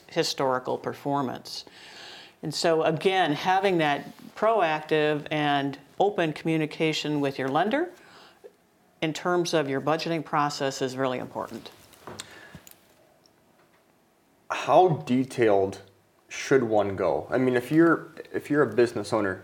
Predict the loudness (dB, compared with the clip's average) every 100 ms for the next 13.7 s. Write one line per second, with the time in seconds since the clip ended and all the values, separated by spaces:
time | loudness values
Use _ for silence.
0 | -4 2 2 2 2 0 2 2 2 -2
1 | -2 0 -4 -2 -2 0 -4 -8 -12 _
2 | -20 -20 _ _ -2 0 4 6 6 4
3 | 2 6 6 6 2 2 2 0 0 0
4 | 2 2 2 0 2 2 0 -2 -4 -6
5 | -4 -4 -2 -4 -12 -20 -10 -2 0 2
6 | 0 -4 -8 -20 -20 _ _ _ _ _
7 | -6 -4 -2 2 2 2 0 0 -2 0
8 | 2 4 2 2 0 -2 -6 -18 -20 -20
9 | -20 -20 -20 0 4 6 6 6 4 2
10 | -4 -8 -18 _ _ _ _ _ -4 2
11 | 2 2 0 -2 -8 _ _ _ -4 -2
12 | 0 0 2 2 0 -2 -6 -6 0 0
13 | 0 -2 -4 -4 -4 -6 -10